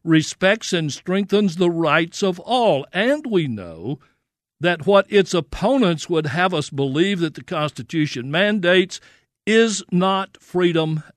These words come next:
at all. The Supreme Court has highlighted that distinction with their decision in E E O C versus Abercrombie. They've shown us two types of religious freedom.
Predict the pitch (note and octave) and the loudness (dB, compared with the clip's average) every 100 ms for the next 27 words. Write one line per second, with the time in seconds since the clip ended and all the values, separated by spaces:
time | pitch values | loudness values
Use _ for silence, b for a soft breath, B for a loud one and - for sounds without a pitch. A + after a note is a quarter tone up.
0 | - D3+ D3 C3 G2 - _ _ _ _ | -4 -2 0 0 -2 -10 _ _ _ _
1 | _ _ _ _ _ _ _ _ - G2 | _ _ _ _ _ _ _ _ -18 -14
2 | A#2+ - G#3 G#3 - F#3+ A#2+ G#2+ A#2+ A#2+ | -12 -4 -4 -4 -2 -2 -2 -4 -10 -10
3 | - - F3+ G#3+ E3+ C#3 A#2+ G#2+ B2 D3 | -12 -6 -2 0 0 0 -2 -6 -2 -4
4 | - A2 - F3 G3+ - A3 G#3 E3 E3 | -4 -12 -4 -2 0 0 -2 0 0 0
5 | E3+ F3 - C#3+ C3 C#3+ C#3 C3 b b | 0 0 -2 -2 -2 -2 -4 -6 b b
6 | b - D#3 D#3 F3 F3 E3+ D#3 D#3 C#3 | b -2 -2 0 -4 -4 -4 -2 -2 -2
7 | - F#3+ G3 G3 F3+ D#3+ D3+ C#3 C3 - | -2 0 0 -2 -4 -6 -6 -10 -12 -12
8 | C#3+ A#2+ A#2 - A#2 G2 - _ _ _ | -14 -12 -14 -12 -10 -10 -16 _ _ _
9 | _ _ _ _ F#3+ C4 A#3 - - A#3+ | _ _ _ _ -4 -2 -2 -6 -2 0
10 | A#3+ A3+ G3+ - - - C#4+ C#4+ _ - | 2 2 2 0 -8 -2 0 -2 _ -4
11 | G3+ G3+ C3+ - - F3 D#3 E3+ F3 F3 | 0 2 0 -6 -6 -4 -2 -2 0 -2
12 | D3+ C#3+ F#3 G#3 D3 D2+ | -2 -8 -4 -4 -4 -10